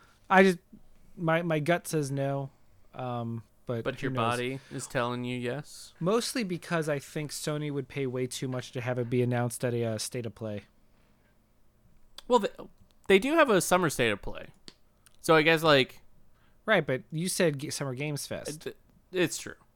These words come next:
Speaker 2: I meant, like, I could see it being annou-, I'll rephrase. I could see it being announced during, like, the summer hubbub.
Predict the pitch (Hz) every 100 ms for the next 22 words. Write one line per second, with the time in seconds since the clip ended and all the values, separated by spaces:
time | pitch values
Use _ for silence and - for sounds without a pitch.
0 | - 151 175 170 143 131 113 - - 151
1 | 147 - 170 151 131 127 - 127 120 110
2 | 107 107 78 - _ _ - 139 135 120
3 | 110 98 - - - 131 135 135 147 120
4 | 127 120 113 110 107 101 113 107 107 -
5 | - 107 - 113 101 104 104 - - -